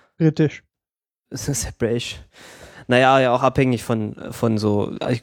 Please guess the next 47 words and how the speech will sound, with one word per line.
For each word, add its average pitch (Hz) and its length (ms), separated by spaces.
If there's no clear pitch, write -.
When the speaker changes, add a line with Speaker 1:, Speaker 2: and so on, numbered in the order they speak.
Speaker 2:
Doctor 107 260
Who 110 60
ist 107 120
ja - 60
schon - 160
so - 100
alt - 280
und 113 80
so, 117 220
aber, 110 540
und - 520
da 113 100
gibt's - 240
ja 101 140
sehr 104 160
viele 104 220
verschiedene 101 540
Zeiten, 107 520
in 107 160
denen 104 280
diese 104 220
Sch-, - 260
Sendung 107 400
gelaufen 104 280
ist, 104 120
in 104 100
denen 98 160
sie - 140
auch 113 40
sehr - 140
verschieden 107 400
war. 90 100
Aber 110 200
das 117 160
ist 123 140
tendenziell 120 520
ja 107 80
eher 110 300
auch - 220
im 117 120
Herzen 113 460
noch 110 120
eine 104 200
Kindersendung 123 760
so 123 280
und 107 420
ja, 98 160